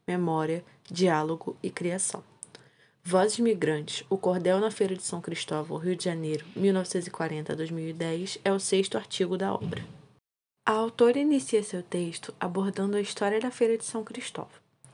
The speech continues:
ponto de convergência entre o Nordeste e o Rio de Janeiro, datado do ano de mil novecentos e quarenta. Surge a partir do movimento de migração da população,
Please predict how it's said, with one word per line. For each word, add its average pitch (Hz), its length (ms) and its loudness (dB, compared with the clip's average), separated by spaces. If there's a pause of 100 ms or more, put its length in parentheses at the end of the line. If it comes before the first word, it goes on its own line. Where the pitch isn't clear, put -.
(360)
ponto 208 300 2
de 220 100 -4
convergência 175 600 -4
entre 175 180 -10
o 170 40 -6
Nordeste 170 840 -4
e 214 160 -2
o 208 60 -4
Rio 214 180 6
de 190 140 0
Janeiro, 220 440 -4 (220)
datado 170 460 -4
do 190 160 -6
ano 175 140 -6
de 185 140 -2
mil 170 160 -6
novecentos 170 360 -8
e - 20 -20
quarenta. - 400 -6 (1040)
Surge 269 400 2
a 226 60 2
partir 226 320 -2
do 220 140 0
movimento 220 680 0
de 208 80 -4
migração 214 540 0
da 190 100 0
população, 190 800 -4